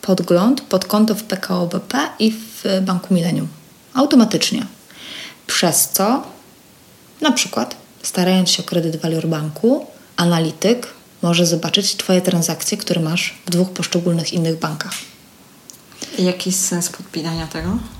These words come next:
Speaker 1: Sens jest wtedy, kiedy, em, przelewasz sobie między kontami, bo ty automa-
Speaker 2: Mhm.
Speaker 1: y, możesz zrobić przelewy z, na przykład z tego interfejsu w Alior Banku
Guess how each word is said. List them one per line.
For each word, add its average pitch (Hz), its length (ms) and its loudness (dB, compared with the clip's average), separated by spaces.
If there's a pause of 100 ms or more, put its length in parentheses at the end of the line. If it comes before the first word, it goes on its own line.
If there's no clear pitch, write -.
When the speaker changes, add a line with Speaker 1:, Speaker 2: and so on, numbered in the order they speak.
(460)
Speaker 1:
Sens 349 400 4
jest - 180 2
wtedy, 214 320 2
kiedy, 240 520 4
em, 196 460 0 (600)
przelewasz 214 520 6
sobie 196 200 4
między 196 260 6
kontami, 190 800 6
bo 233 80 2
ty 285 120 2
automa- 254 340 6
Speaker 2:
Mhm. 208 160 6
Speaker 1:
y, - 100 0
możesz 269 420 6
zrobić 233 340 6
przelewy 233 840 4
z, - 120 2
na 208 60 4
przykład 220 400 2
z - 60 4
tego 208 220 4
interfejsu 196 920 4
w 175 260 -2
Alior 170 300 2
Banku 160 500 -4